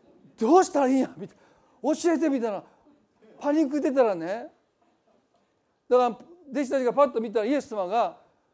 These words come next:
もう必死になって救命道具を自分だけ身につけて、もうと-、海に飛び込もうとしてたらね、もうパニックですよ。「ちょっとイエス様」って、でも寝てるんだよ。どこにも行こうとしないで寝てるんですよ。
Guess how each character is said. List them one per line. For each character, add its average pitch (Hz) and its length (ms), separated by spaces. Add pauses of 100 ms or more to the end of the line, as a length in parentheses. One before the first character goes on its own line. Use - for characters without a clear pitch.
(200)
も 190 80
う - 40
必 269 200
死 - 260
に 294 100
な 233 100
っ - 20
て 185 240 (1300)
救 294 260
命 262 180 (800)
道 240 280
具 190 60
を 185 40
自 170 160
分 247 140
だ 240 100
け 233 120
身 262 100
に 269 140
つ - 80
け 233 120
て、 214 320 (1080)
も 214 220
う 208 120
と-、 330 180 (160)
海 320 160
に 240 100
飛 285 140
び 294 80
込 294 120
も 294 100
う 214 40
と 208 100
し - 20
て 220 100
た 190 140
ら 160 100
ね、 190 320 (200)
も 196 80
う - 20
パ 240 160
ニ 240 80
ッ 214 80
ク 185 80
で 165 100
す - 120
よ。 120 180 (800)
「ち - 140
ょ 262 100
っ - 60 (100)
と 247 160
イ 247 60
エ 226 80
ス - 80
様」 196 160
っ - 20
て、 156 140
で - 800
も 185 40
寝 220 180
て 294 160
る 320 100
ん 277 60
だ 208 80
よ。 156 60
ど 196 100
こ 285 120
に 285 60
も 233 60
行 202 80
こ 262 100
う 226 40
と 208 100
し 196 120
な 214 120
い 170 60
で 160 140
寝 226 160
て 294 120
る 311 120
ん 277 40
で 202 120
す 147 100
よ。 190 220